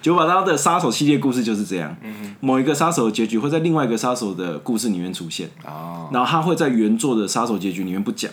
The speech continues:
Speaker 1: 他最后发生什么事情了。
Speaker 2: 嗯。
Speaker 1: 可是在之后出的续集，就其他杀手的剧情里面出现他。
Speaker 2: 嗯。
Speaker 1: 对，就让你知道说这个人后来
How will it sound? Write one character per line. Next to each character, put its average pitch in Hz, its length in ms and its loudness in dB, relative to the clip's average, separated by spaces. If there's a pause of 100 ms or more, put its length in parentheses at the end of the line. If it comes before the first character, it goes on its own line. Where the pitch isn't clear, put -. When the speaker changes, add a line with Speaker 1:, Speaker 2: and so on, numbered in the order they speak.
(120)
Speaker 1:
他 113 140 -4
最 120 140 -4
后 117 80 2
发 107 160 -2
生 104 80 -2
什 95 60 -8
么 82 80 -8
事 90 140 -10
情 92 140 -12
了。 57 120 -18 (100)
Speaker 2:
嗯。 85 300 -12
Speaker 1:
可 107 80 -4
是 120 140 0
在 135 340 0 (160)
之 135 220 0
后 139 160 2
出 123 200 0
的 117 60 2
续 113 180 0
集， 95 340 -4
就 120 180 0
其 127 200 -2
他 143 140 2
杀 139 160 2
手 113 160 -2
的 92 60 -4
剧 120 100 -2
情 104 140 -2
里 87 40 -6
面 101 140 -2
出 101 140 -6
现 87 160 -4
他。 78 180 -10 (280)
Speaker 2:
嗯。 90 160 -14 (120)
Speaker 1:
对， 92 160 -8
就 131 160 -2
让 123 160 2
你 92 60 -2
知 95 80 -4
道 92 60 -4
说 101 140 -6
这 107 120 -6
个 107 60 -4
人 82 100 -6
后 95 160 -8
来 87 120 -8